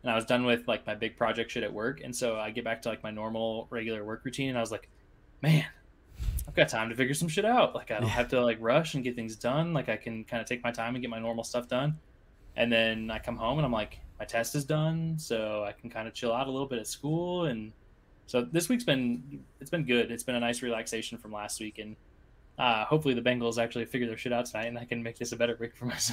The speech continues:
Speaker 1: myself. But
Speaker 2: Hey, they,
Speaker 1: either
Speaker 2: they
Speaker 1: way.
Speaker 2: just, they just forced a punt, so hopefully,
Speaker 1: They
Speaker 2: uh,
Speaker 1: did,
Speaker 2: they can
Speaker 1: finally.
Speaker 2: turn it
Speaker 1: Thank
Speaker 2: around.
Speaker 1: God.
Speaker 2: But I just wanted to, like, I don't know. I feel like, especially men, like, we don't talk about, like, how we're doing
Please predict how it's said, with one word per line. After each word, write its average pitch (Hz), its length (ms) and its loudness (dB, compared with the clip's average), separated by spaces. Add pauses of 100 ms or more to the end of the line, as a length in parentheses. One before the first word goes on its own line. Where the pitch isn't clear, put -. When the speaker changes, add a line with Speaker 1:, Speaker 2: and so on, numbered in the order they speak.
(140)
Speaker 1:
myself. 135 240 0
But 123 260 0
Speaker 2:
Hey, 120 140 -6 (280)
they, 120 320 -2
Speaker 1:
either 147 180 8
Speaker 2:
they 135 40 6
Speaker 1:
way. 123 100 6
Speaker 2:
just, 143 140 2 (320)
they 123 140 -2
just 117 240 -4
forced 131 380 0
a 131 60 2
punt, 156 400 0
so 110 200 4
hopefully, 123 460 6
Speaker 1:
They - 60 -
Speaker 2:
uh, 113 100 6
Speaker 1:
did, 107 100 -2
Speaker 2:
they 120 80 6
can 123 140 6
Speaker 1:
finally. - 20 0
Speaker 2:
turn 127 200 4
it - 40 4
Speaker 1:
Thank 110 60 4
Speaker 2:
around. 120 260 4
Speaker 1:
God. 104 80 2
Speaker 2:
But 107 220 2 (540)
I 165 100 12
just 226 180 6
wanted 226 260 8
to, 214 120 4
like, 151 380 6 (240)
I 147 60 6
don't 165 80 10
know. 151 140 10
I 127 100 6
feel 175 260 6
like, 190 460 4 (720)
especially 190 500 6
men, 101 480 2 (180)
like, 120 180 2
we 147 80 10
don't 190 200 6
talk 127 300 6
about, 135 220 4
like, 107 180 -2
how 113 280 2
we're 107 140 2
doing 95 540 -4